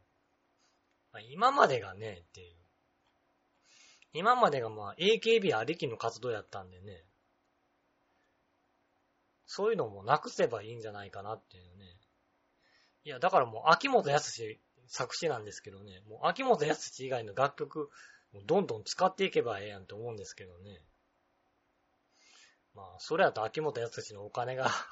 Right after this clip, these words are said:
<laughs> 入ってこないからしないんでしょうけどね。ああ、だからその、<laughs> こういうのね、あの、新会社とかなんだかんだいろいろ動きある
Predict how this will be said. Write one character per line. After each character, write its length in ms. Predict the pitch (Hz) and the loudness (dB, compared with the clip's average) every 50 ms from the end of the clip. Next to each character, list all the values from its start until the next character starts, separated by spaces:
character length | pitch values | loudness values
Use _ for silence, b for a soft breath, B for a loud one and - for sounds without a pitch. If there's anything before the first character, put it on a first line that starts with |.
| - - - | -16 -20 -18
<laughs> 380 | - - - - - - - | -18 -16 -16 -16 -16 -16 -14
入 160 | - - 127 123 | -12 -10 -10 -8
っ 40 | |
て 140 | - - 123 | -8 -8 -6
こ 120 | 113 131 139 | -6 -6 -4
な 120 | 131 117 | -6 -6
い 60 | 107 | -6
か 100 | - 110 | -8 -8
ら 80 | 104 101 | -8 -8
し 180 | - - 139 | -8 -6 -4
な 120 | 135 135 123 | -4 -4 -6
い 80 | 110 | -6
ん 20 | 101 | -8
で 100 | 104 101 | -12 -14
し 80 | 95 | -14
ょ 100 | 101 101 | -14 -14
う 40 | 95 | -14
け 80 | 98 98 | -14 -16
ど 140 | 95 92 92 | -16 -16 -18
ね。 320 | 95 92 87 87 92 _ _ _ _ _ _ _ _ _ b b b b b b _ _ | -20 -20 -20 -20 -20 _ _ _ _ _ _ _ _ _ b b b b b b _ _
あ 220 | 104 104 101 101 | -10 -10 -8 -8
あ、 60 | 101 101 | -10 -12
だ 120 | 101 98 | -14 -16
か 160 | 95 95 92 | -18 -20 -20
ら 100 | 92 92 | -20 -20
そ 160 | - 101 95 | -20 -20 -20
の、 240 | 95 95 92 92 95 | -20 -20 -20 -16 -10
<laughs> 1040 | 101 - - - - - - - _ _ _ _ - - - - - - - - _ | -6 -6 -6 -6 -6 -10 -14 -20 _ _ _ _ -20 -20 -20 -18 -18 -20 -20 -20 _
こ 180 | - - 180 214 | -6 0 4 6
う 100 | 240 247 | 6 6
い 40 | 240 | 6
う 40 | 202 | 2
の 120 | 135 107 | 0 -4
ね、 300 | 107 117 113 101 98 98 - | -6 -8 -10 -10 -12 -14 -16
あ 160 | 101 98 101 | -16 -16 -14
の、 320 | 107 101 98 98 95 104 - _ _ _ _ _ _ _ _ b b b b b b b b b b b b b _ _ _ _ _ _ _ _ _ _ _ _ _ _ _ _ _ _ _ _ _ _ _ _ _ _ _ - | -16 -18 -20 -20 -20 -20 -20 _ _ _ _ _ _ _ _ b b b b b b b b b b b b b _ _ _ _ _ _ _ _ _ _ _ _ _ _ _ _ _ _ _ _ _ _ _ _ _ _ _ -18
新 400 | - - - 220 226 226 - - | -12 -8 -6 -6 -6 -4 0 4
会 220 | 262 262 - 359 | 4 4 4 4
社 140 | - 185 - | 4 2 2
と 100 | - 156 | 2 0
か 80 | 143 | 0
な 180 | 139 139 135 139 | 0 2 2 2
ん 60 | 147 | 4
だ 120 | 147 175 175 | 4 4 6
か 120 | 208 214 | 6 4
ん 60 | 208 | 6
だ 100 | 175 143 | 4 2
い 280 | 143 - - 185 190 196 | 2 0 -2 -4 -2 2
ろ 160 | 196 208 214 | 6 6 8
い 40 | 214 | 8
ろ 140 | 214 233 254 | 6 6 6
動 140 | 247 226 180 | 6 4 6
き 120 | - 185 | 8 10
あ 80 | 165 170 | 10 10
る 240 | 180 196 208 196 | 10 8 6 4